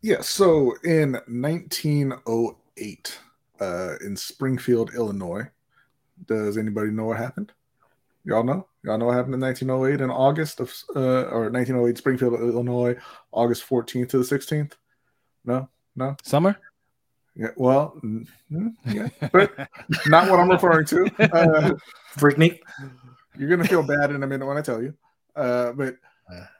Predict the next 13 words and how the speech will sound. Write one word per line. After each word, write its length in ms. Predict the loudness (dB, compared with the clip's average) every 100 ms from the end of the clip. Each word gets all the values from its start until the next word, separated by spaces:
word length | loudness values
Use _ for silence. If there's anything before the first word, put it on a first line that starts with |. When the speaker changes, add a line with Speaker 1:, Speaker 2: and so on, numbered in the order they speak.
| _ -14
Speaker 1:
a 60 | -14
couple 580 | -6 -6 -2 -2 -2 -4
of, 120 | -6
uh, 340 | -6 -4 -6 -6
black 280 | -6 -6 -8
men 220 | -12 -10
were 180 | -8 -8
accused 460 | -10 -10 -8 -8 -10
of 420 | -12 -12 -12 -18 _ -14
rape 300 | -6 -4 -4 _
and 280 | -12 -12 -12
attempted 400 | -12 -12 -12 -12
murder, 440 | -10 -10 -8 -10